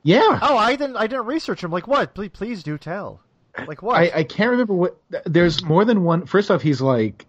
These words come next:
Speaker 1: his whole life story is fascinating. He came out of, like, Dust Bowl poverty and got into acting, which is astonishing. Like, as a kid.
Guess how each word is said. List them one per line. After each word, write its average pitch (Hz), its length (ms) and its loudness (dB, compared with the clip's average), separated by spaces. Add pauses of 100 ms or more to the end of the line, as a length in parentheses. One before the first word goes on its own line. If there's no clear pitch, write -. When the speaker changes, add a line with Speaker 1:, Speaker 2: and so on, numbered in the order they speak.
(140)
Speaker 1:
his 135 220 2
whole 165 240 4
life 127 220 2
story 117 280 0
is 101 80 -4
fascinating. 107 480 -2
He 117 120 2
came 127 240 2
out 120 140 4
of, 101 80 2
like, 101 440 0
Dust 104 340 0
Bowl 95 200 2
poverty 87 640 -2 (640)
and 117 140 4
got 117 160 6
into 104 180 6
acting, 90 480 -2
which 87 140 -2
is 90 160 0
astonishing. 92 640 2
Like, 90 160 0
as 104 160 2
a 90 60 -2
kid. 67 500 0